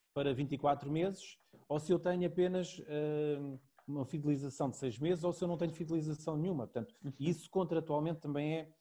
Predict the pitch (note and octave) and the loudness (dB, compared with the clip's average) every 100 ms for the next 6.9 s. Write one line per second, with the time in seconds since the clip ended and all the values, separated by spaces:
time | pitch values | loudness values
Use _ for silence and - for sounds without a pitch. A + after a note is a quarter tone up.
0 | _ _ C#3 D3 D3+ D3 C3+ B2+ - F2+ | _ _ 0 2 4 2 -2 -6 -4 -4
1 | E2+ - E3+ D#3 G3 G3 F#3+ F#3+ F#3+ F#3 | -6 -8 -4 2 4 6 4 4 2 2
2 | F3+ E3+ D3+ A2 G#2+ _ _ _ - A#2+ | 2 4 4 2 -4 _ _ _ -8 -6
3 | C#3 D3 D#3+ C#3 - D3 D3 C#3 C3 C#3 | -4 -2 0 -2 -6 -6 -6 -6 -4 2
4 | C#3 C3 A#2+ B2 B2 A#2 - C3+ B2 D3+ | 2 2 -2 -4 -4 -6 -4 -2 2 4
5 | B2+ G#2+ A2+ A2 A2 G#2+ A2 G#2+ G2+ G#2 | 4 2 0 0 -2 -2 -2 -2 -4 -4
6 | F#2 F2 B2+ B2+ D3 D#3 D#3 D3 D#3+ | -4 -2 0 2 2 2 2 2 2